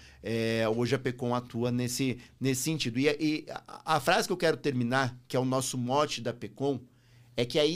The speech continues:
transformação ela é feita através de pessoas. A tecnologia é o fio que conduz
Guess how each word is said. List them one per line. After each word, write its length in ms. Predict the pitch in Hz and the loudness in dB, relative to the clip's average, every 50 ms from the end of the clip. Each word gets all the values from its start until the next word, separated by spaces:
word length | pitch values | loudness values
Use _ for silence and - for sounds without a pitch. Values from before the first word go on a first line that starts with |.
| 170 - | -2 -4
transformação 1040 | - 196 185 180 170 - - - 165 160 147 135 131 123 127 - - - 143 143 139 | -4 -2 -2 -2 -2 -4 -2 0 0 0 2 2 0 -2 -2 -4 -4 -2 -2 0 0
ela 80 | 139 139 | 0 -2
é 60 | 135 | -2
feita 260 | 131 - 147 139 143 | -4 -4 -8 -6 -6
através 440 | 135 135 139 131 127 117 131 131 123 | -6 -6 -4 -4 -2 -2 -4 -4 -4
de 80 | - - | -6 -8
pessoas. 760 | - 143 131 127 - - 120 107 98 101 95 - - - - _ _ _ _ - - - - - - - | -6 -6 -6 -6 -6 -10 -10 -10 -10 -12 -14 -16 -18 -18 -20 _ _ _ _ -20 -20 -20 -20 -16 -6 -6
A 60 | 135 | -4
tecnologia 680 | 131 - 165 160 - 170 165 160 156 147 123 117 165 | 0 0 -2 -2 -2 -4 -2 0 0 0 0 2 2
é 20 | 180 | 2
o 60 | 170 | 2
fio 220 | - - 185 180 | 0 -2 -8 -8
que 100 | - - | -8 -10
conduz 960 | - - - 214 226 226 208 165 143 151 214 247 285 302 - - - - - | -8 0 2 2 4 4 0 -4 -4 -2 0 0 0 0 0 -2 -4 -4 -6